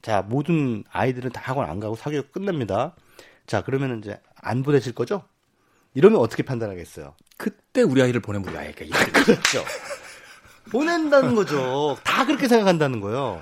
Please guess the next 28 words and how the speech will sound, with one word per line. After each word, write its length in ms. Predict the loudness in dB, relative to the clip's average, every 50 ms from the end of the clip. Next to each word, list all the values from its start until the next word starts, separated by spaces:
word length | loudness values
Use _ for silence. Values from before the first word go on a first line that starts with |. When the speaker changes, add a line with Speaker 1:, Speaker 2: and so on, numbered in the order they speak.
| -14 _ _
Speaker 2:
아니, 160 | -20 -18 -14
다는 480 | -10 -6 -4 -4 -2 0 2 2 2
아닐 280 | 2 2 0 0 -2 -2
거예요. 360 | -2 0 2 4 6 6 6
Speaker 1:
아니에요. 180 | 4 2 0 -6
Speaker 2:
다는. 320 | -6 -6 -4 -4 -4 -4 -4
Speaker 1:
실제로 600 | -4 -4 -6 -6 -8 -6 0 2 4 4 2 2
보내요. 380 | -2 -4 -6 -4 -4 -4 -8 -10 -12 _
아니, 160 | 0 0 0 2
그러니까 260 | 4 4 4 4 2
뭐냐면 500 | 0 -2 0 0 0 2 0 0 0 -2 -6 -14
Speaker 2:
다는 340 | -14 -12 -6 -2 -2 0 2
아닐 280 | 0 0 2 0 0 2
Speaker 1:
말만 20 |
Speaker 2:
거라고 240 | 4 4 4 4 2
Speaker 1:
해서, 280 | 0 0 0 0 -2 -2
Speaker 2:
생각돼요. 220 | -4 -10 -16 -18 -18
네. 180 | -18 -18 -18 -20 -20 _
Speaker 1:
말만 580 | -12 -8 -4 0 2 2 2 4 4 4 4 4
해서, 160 | 4 2 0
그러니까 640 | -2 -2 -2 -2 0 2 2 4 4 2 2 0 4
여기서 300 | 4 4 4 4 2 -4 -4 -6
가장 320 | -4 0 0 0 0 0
중요한 300 | -2 -4 -2 -2 0 0
건 100 | -2 -2
뭐냐면 400 | -2 -4 -4 -4 -4 -4 -6 -6 -6
이 300 | -6 -4 -2 -2 -4 -4
규칙을 680 | -8 -14 -14 -14 -10 -8 -6 -6 -6 -4 -4 -6 -6